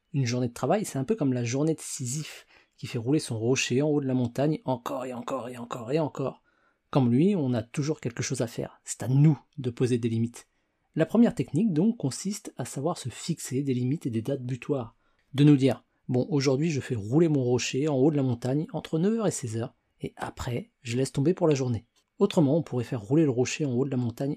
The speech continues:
encore et encore et encore, jusqu'à épuisement. C'est important également de se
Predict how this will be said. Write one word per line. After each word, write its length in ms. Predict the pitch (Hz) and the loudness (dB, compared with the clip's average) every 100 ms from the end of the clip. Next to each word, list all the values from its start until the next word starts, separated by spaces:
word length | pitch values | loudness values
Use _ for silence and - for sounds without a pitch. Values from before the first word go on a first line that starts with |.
| - | -6
encore 400 | 135 - 131 123 | -10 -6 -6 -6
et 100 | 117 | -10
encore 360 | 110 - 123 127 | -6 -4 -4 -4
et 80 | |
encore, 520 | 117 - 139 156 185 - | -8 -4 -2 -2 -6 -4
jusqu'à 320 | 143 160 - | -2 0 0
épuisement. 480 | 135 - 113 123 - _ _ _ _ _ _ | -2 -2 -4 -4 -4 _ _ _ _ _ _
C'est 120 | - | -2
important 300 | 123 123 175 | -2 -2 0
également 300 | 135 120 151 | 2 4 2
de 60 | |
se 80 | 151 | 0